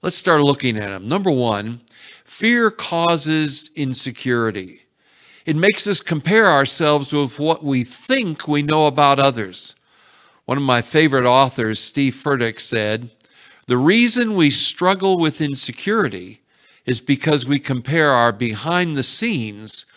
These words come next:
with everyone else's highlight reel." Folks, comparing the gritty realities of life with the glossy fantasy of someone else's altered image will understandably bring discouragement.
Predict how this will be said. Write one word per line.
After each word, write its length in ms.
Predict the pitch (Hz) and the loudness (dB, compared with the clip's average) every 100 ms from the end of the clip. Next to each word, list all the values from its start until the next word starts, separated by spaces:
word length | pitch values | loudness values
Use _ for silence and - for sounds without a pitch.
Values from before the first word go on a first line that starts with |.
| - - - | -20 -20 -4
with 200 | 123 117 | -2 -2
everyone 540 | 156 160 160 147 143 | 0 2 2 2 2
else's 480 | 143 135 123 127 117 | 4 2 0 -2 -6
highlight 500 | - 135 127 101 101 | 0 2 2 0 -4
reel." 320 | 98 92 - - _ _ _ _ _ _ _ _ _ _ | -8 -10 -12 -20 _ _ _ _ _ _ _ _ _ _
Folks, 340 | - - 165 - | -2 2 2 0
comparing 600 | - 127 143 175 190 156 | -2 -4 4 6 6 4
the 80 | 120 | 0
gritty 400 | 107 160 175 160 | 0 2 2 2
realities 760 | 131 131 143 160 143 127 104 | 2 4 6 6 4 0 0
of 100 | 110 | -4
life 540 | 101 120 131 113 110 | -2 2 4 2 0
with 160 | 127 110 | -6 -8
the 80 | - | -8
glossy 640 | - 113 127 156 - 127 | -6 -4 -2 -2 -4 -6
fantasy 680 | - 131 135 143 123 - 117 | -6 -2 -2 -2 -4 -4 -4
of 120 | 107 | -4
someone 340 | - 139 139 123 | -4 -4 -4 -2
else's 460 | 127 131 127 110 | -2 -2 -6 -10
altered 560 | 101 - 143 143 123 113 | -12 -6 -4 -2 -6 -4
image 460 | 131 127 101 - - - - - | -2 -2 -6 -10 -16 -20 -20 -6
will 200 | 135 123 | -2 -2
understandably 1040 | - 185 190 190 - 170 156 139 127 127 131 | -2 -2 0 0 0 0 0 0 -2 -2 -2
bring 460 | 113 117 127 135 131 | -2 -4 -4 -4 -4
discouragement. 960 | 113 - - 123 120 107 113 98 - | -4 -4 -2 0 0 -2 -8 -12 -14